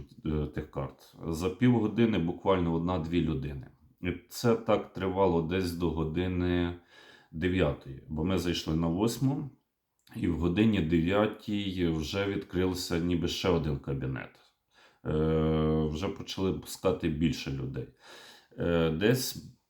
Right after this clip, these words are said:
близько обіда, е, так, година одинадцята, відкрили ще один кабінет, і черга дуже ш-, дуже швидко пішла. Е, ми буквально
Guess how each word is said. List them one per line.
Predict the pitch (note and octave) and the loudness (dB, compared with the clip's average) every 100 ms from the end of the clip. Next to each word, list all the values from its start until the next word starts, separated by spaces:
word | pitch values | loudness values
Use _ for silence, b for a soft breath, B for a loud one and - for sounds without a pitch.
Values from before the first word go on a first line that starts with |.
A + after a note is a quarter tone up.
| _ | _
близько | F2 G2 G#2+ - - F#2 | 0 2 2 0 -2 0
обіда, | - D#2+ D2+ D2+ E2 D#2 G2 G#2+ A#2+ A#2+ _ - E2+ | 2 0 0 2 2 2 0 0 -2 -6 _ -4 0
е, | E2+ E2+ E2 D#2+ - | 2 2 2 -2 -2
так, | D#2+ | -2
година | D#2+ E2+ F2 F#2 F2 | 0 0 0 0 0
одинадцята, | D2+ D#2 E2 D#2+ E2 D#2+ - - A#2 C3 B B B B | 0 0 0 2 0 -4 -10 -2 -2 -2 B B B B
відкрили | E2 - G2 A#2 A2+ | -6 -4 0 4 4
ще | A2+ - F#2+ | 2 0 2
один | D#2 D#2+ | 2 0
кабінет, | D2 D2 E2 G2 C3 C3 | -2 -2 0 2 0 0
і | F2 E2 | 0 0
черга | - G2+ G2 F2+ | 0 -2 0 -2
дуже | F#2 F2+ E2+ | -2 -2 -4
ш-, | - - - | -6 -10 -6
дуже | G#2 G2 | -4 -4
швидко | E2+ - D2+ - | -4 -4 -6 -8
пішла. | - C#2+ - A#1+ - - - | -10 -12 -12 -14 -14 -20 -12
Е, | D#2+ D#2+ D#2+ D#2+ E2 E2 E2 E2 E2 E2 E2 E2 E2 D2+ C2 - | -6 -2 0 2 2 2 2 0 2 2 2 2 0 -2 -6 -6
ми | F2+ G#2+ | -2 0
буквально | G2+ - - G#2 F#2 D#2+ D#2+ D#2 D2+ | -2 -6 0 4 4 2 2 0 -2